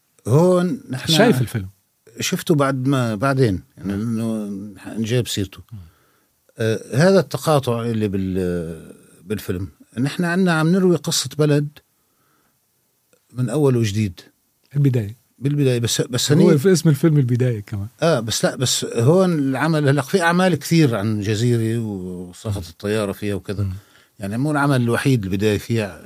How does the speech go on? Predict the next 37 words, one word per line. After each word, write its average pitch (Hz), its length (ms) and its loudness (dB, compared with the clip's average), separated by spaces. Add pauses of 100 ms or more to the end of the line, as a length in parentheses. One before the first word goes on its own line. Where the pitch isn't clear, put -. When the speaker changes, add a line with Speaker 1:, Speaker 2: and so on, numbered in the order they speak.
Speaker 2:
مم. 104 160 -2
Speaker 1:
يعني 90 180 -12
عندك 110 320 -6
ال-، 98 480 -6
لوست، 113 360 -4
مدري 87 180 -10
شو - 120 -14
اسمه 107 240 -6
هذا 98 80 -2
الأمريكي. 95 400 -4
Speaker 2:
إيه، 127 60 4
لوست 156 300 0
طبعًا. 107 380 -6 (160)
Speaker 1:
إيه، 107 260 -2
في 123 180 -4
عندك، 127 300 -4 (160)
آه، - 20 0
Speaker 2:
مسلسل 110 400 0 (280)
شيء. - 200 2
Speaker 1:
كل 214 140 4
هاي 165 380 4
يعني 127 240 2
الأعمال 135 640 0
اللي 113 180 -2
على 120 200 0
جزر 127 300 2
في، 147 360 -2 (380)
يعني 139 280 -4
ناس 170 240 2
شو 170 180 0
قال، 143 480 -2
لا 143 120 2
لا 143 120 2
لاند، 143 420 0
ما 120 120 -4
بعرف 110 200 -6
شو. 123 160 -6